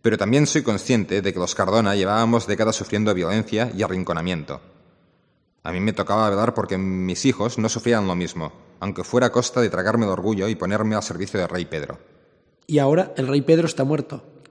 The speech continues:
Speaker 2: ¿Quién lo iba a decir?
Speaker 1: Sí, nos ha cogido a todos por sorpresa.
Speaker 2: Al fin y al cabo, la guerra de Sicilia ha sido su perdición.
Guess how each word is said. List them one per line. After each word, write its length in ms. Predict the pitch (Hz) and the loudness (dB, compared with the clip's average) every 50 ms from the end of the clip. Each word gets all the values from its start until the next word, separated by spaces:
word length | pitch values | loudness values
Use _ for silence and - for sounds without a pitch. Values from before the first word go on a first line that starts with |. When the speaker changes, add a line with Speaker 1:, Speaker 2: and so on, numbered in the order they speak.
| _ _ _ - | _ _ _ 0
Speaker 2:
¿Quién 200 | 160 165 156 143 | 2 2 4 4
lo 120 | 127 123 | 2 2
iba 140 | 120 110 110 | 0 0 -2
a 40 | 107 | -6
decir? 420 | 101 - - - - - - - - _ _ _ _ _ _ _ _ _ _ _ _ _ _ _ _ _ _ _ | -8 -10 -12 -14 -16 -16 -16 -20 -20 _ _ _ _ _ _ _ _ _ _ _ _ _ _ _ _ _ _ _
Speaker 1:
Sí, 540 | - - 131 131 120 - - - - - - - | -4 0 0 0 0 -4 -18 -20 -20 -20 -12 -6
nos 180 | 90 87 - | -6 -2 -2
ha 60 | 101 | -2
cogido 240 | 98 104 - - 98 | -4 -2 -2 0 -2
a 60 | 92 | 0
todos 240 | 92 110 107 98 - | 0 0 -2 -2 -2
por 120 | - 95 - | -4 -6 -6
sorpresa. 520 | - 95 85 - 85 71 - - - - - - - | -6 -8 -6 -6 -6 -6 -8 -10 -14 -16 -16 -6 4
Speaker 2:
Al 120 | 165 147 127 | 4 4 8
fin 180 | - 196 202 | 8 8 10
y 40 | 208 | 10
al 140 | 190 165 - | 8 8 8
cabo, 300 | 156 151 156 185 226 - - | 6 4 4 4 0 -2 0
la 120 | 131 131 | 0 2
guerra 180 | 131 160 180 190 | 6 8 8 8
de 80 | 175 160 | 6 6
Sicilia 480 | - 143 - - 165 160 175 180 - - | 2 0 0 4 4 4 4 4 2 0
ha 60 | 160 147 | -2 0
sido 200 | - 175 165 151 | 2 2 2 2
su 140 | - 151 | 0 0
perdición. 600 | 135 147 131 127 127 - - 139 127 113 107 107 | 0 0 0 0 -2 -2 -2 -4 -4 -4 -6 -10